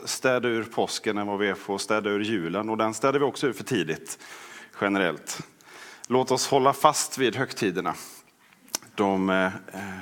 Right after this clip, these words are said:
det är genom dem vi har liv, eller de pekar på livet som vi har i alla fall. Vi är i påsk, därför så ska vi få ägna oss åt tre söndagar som tar fasta på påsken.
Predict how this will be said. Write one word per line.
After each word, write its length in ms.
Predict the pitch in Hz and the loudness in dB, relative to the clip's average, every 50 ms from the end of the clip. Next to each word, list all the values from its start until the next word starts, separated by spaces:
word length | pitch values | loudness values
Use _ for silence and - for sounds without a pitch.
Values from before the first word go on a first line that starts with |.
| 95 98 | -14 -4
det 340 | - 117 110 110 120 113 113 | -2 0 2 2 4 4 4
är 40 | 110 | 4
genom 280 | 113 120 120 120 120 117 | 4 2 2 2 2 2
dem 160 | 117 113 110 | 2 2 2
vi 100 | 107 117 | 2 2
har 140 | 110 120 123 | 4 4 4
liv, 320 | 117 135 143 147 139 120 | 4 4 4 4 4 4
eller 100 | 117 120 | 4 2
de 100 | 127 127 | 2 2
pekar 360 | 120 165 160 135 117 - 139 | 4 4 4 4 6 4 2
på 100 | 127 - | 4 4
livet 320 | 143 139 127 110 98 104 - | 4 4 4 4 4 2 0
som 140 | - 113 | 0 0
vi 60 | 120 120 | 2 4
har 320 | 123 139 143 156 135 113 | 4 4 4 4 2 2
i 40 | 107 | 2
alla 180 | 98 98 98 | 2 2 0
fall. 280 | 95 - - - - 80 - - - - - - - - - - - - - - - - _ | 2 2 0 0 0 -4 -14 -16 -14 -14 -14 -14 -14 -14 -16 -16 -16 -16 -18 -18 -20 -8 _
Vi 140 | - 147 170 | 4 6 8
är 200 | 160 156 156 160 | 8 8 8 6
i 80 | 160 | 2
påsk, 520 | - - 180 175 - - - - - - - | 4 4 4 4 4 0 0 -2 -2 -4 6
därför 480 | 123 185 202 160 117 113 - - 156 160 | 8 10 10 10 8 6 4 2 0 0
så 120 | 151 - | 2 0
ska 180 | 156 - - 165 | 0 2 4 4
vi 120 | 151 147 | 4 4
få 160 | 139 - 147 - | 2 2 2 2
ägna 420 | 147 160 165 135 117 113 120 117 | 4 2 2 2 2 2 2 2
oss 360 | 120 - 135 127 123 - - | 2 0 0 -2 0 -2 -2
åt 280 | - 123 113 - - - | -2 -2 -2 -4 -6 -6
tre 300 | - - 156 123 110 110 | 0 0 2 4 4 2
söndagar 800 | - - 147 143 131 110 95 98 90 87 92 92 123 127 123 110 - - | 2 2 2 2 4 4 4 4 4 4 4 4 4 4 4 0 -8 -10
som 240 | - - - 117 104 | -6 -2 0 0 0
tar 200 | - - 104 101 | 2 0 0 0
fasta 520 | - - 160 156 - - - - - 131 | 2 2 2 2 2 -2 0 2 2 2
på 280 | 147 - - 147 107 98 | 2 2 0 0 0 0
påsken. 520 | - - 120 - - - - 156 165 170 | 0 0 -2 -2 -2 -2 -2 -2 -2 -2